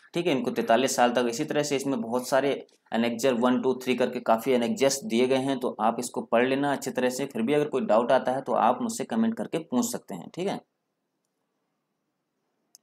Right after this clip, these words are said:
उसके बाद में दोस्तों यहाँ पर एक मेन पॉइंट और भी है जो मैं आपको बता देना चाहता हूँ। ये है दोस्तों son and daughter of serving oblique retired और डिसीज्ड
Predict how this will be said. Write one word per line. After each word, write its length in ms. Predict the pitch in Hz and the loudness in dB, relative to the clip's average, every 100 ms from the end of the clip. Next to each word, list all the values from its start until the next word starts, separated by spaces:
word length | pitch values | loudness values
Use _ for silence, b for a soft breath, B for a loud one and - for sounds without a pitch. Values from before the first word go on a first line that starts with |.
| _ _ _ _ _ _ _ _ - | _ _ _ _ _ _ _ _ -4
उसके 320 | 139 - 180 | -4 0 2
बाद 160 | 170 160 | 6 6
में 120 | 170 | 4
दोस्तों 300 | 156 156 160 | 0 0 0
यहाँ 160 | 151 151 | 0 2
पर 100 | 156 | 2
एक 160 | 156 135 | 2 2
मेन 240 | 135 147 | 0 2
पॉइंट 280 | 147 147 143 | 0 0 0
और 160 | 113 120 | 0 2
भी 140 | 147 | 2
है 80 | 151 | 0
जो 120 | 135 | 0
मैं 120 | 135 127 | 0 0
आपको 220 | 120 120 | 0 -2
बता 160 | 107 113 | 2 2
देना 180 | 120 120 | 2 0
चाहता 340 | 113 107 123 | -2 -2 0
हूँ। 160 | 135 123 | 0 0
ये 140 | 131 | 2
है 100 | 151 | 2
दोस्तों 420 | 156 147 - 160 196 - b _ - | 0 -2 -2 -2 -2 -8 b _ -10
son 360 | - 156 170 | -2 0 2
and 200 | 143 165 | 2 2
daughter 300 | 143 127 143 151 | 4 6 6 6
of 260 | 156 - - - - | 6 0 -14 -14 -2
serving 460 | 131 127 143 165 - - | 2 4 4 2 -4 -2
oblique 340 | 120 123 139 120 | 0 2 0 -2
retired 460 | 113 117 107 92 - _ _ - | 2 4 4 2 -8 _ _ 2
और 220 | 135 151 - - | 2 2 -4 -8
डिसीज्ड 540 | 113 135 - 175 135 | -2 0 4 6 6